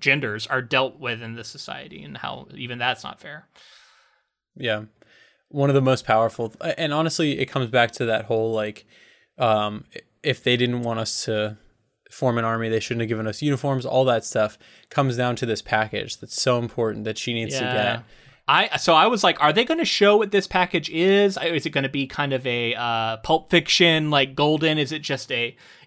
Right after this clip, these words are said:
Speaker 1: is it a, uh, a MacGuffin of some kind,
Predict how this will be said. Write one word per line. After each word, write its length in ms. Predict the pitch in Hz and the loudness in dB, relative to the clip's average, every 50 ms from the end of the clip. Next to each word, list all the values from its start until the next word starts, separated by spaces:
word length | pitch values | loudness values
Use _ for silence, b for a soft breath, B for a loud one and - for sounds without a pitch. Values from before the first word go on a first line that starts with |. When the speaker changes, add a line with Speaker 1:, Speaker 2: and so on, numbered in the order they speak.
| B | B
Speaker 1:
is 180 | - 143 131 127 | -4 -4 -4 -2
it 160 | 131 123 120 | -2 -2 -2
a, 300 | 120 117 117 113 117 120 113 | -2 -4 -4 -6 -6 -6 -8
uh, 280 | 120 117 113 113 113 - | -8 -8 -8 -8 -8 -10
a 40 | 120 | -8
MacGuffin 640 | 120 120 110 110 143 143 143 - - 175 156 151 | -10 -10 -8 2 4 4 4 4 2 0 0 0
of 80 | 147 135 | 0 -2
some 280 | - - 151 143 139 | -2 -4 -2 -4 -4
kind, 760 | 139 - - 147 143 139 139 139 139 139 139 139 139 135 135 | -8 -8 -6 -4 -4 -4 -4 -4 -6 -6 -6 -6 -6 -8 -10